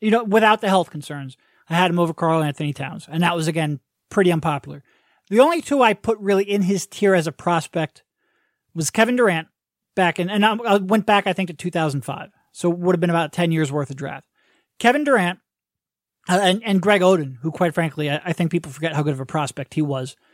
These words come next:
because of what happened. But those two in that draft. And then, um, Anthony Davis. And that was sort of, like, my top tier of prospects. And there was, you know, a couple other really interesting ones. Um,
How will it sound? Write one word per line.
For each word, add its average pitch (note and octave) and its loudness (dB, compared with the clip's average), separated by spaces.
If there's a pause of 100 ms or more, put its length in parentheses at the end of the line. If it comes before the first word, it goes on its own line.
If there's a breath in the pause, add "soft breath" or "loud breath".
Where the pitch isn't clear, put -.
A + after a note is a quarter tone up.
(220 soft breath)
because G3 0
of D#3+ -2
what E3+ -2
happened. D#3 -4
But D#3+ -6
those G#3+ 4
two A3 0
in G3 2
that F#3 2
draft. C#3+ -8 (800)
And F3+ 2
then, F3 2
um, D#3 0 (720)
Anthony F3+ 0
Davis. D3 -6 (760)
And F3+ 0
that G#3 2
was G3+ -4
sort G3+ 4
of, E3+ 0
like, F3+ 2
my E3 -2 (100)
top - -2
tier E3 -2
of C#3 -6
prospects. - -10 (540)
And A3 2
there C4 8
was, C4+ 2 (140)
you D#4 -2
know, D#4 2
a C4 0
couple D4+ 2
other C4+ 4
really A3 4
interesting F3 -2
ones. D3+ -4
Um, D3 -2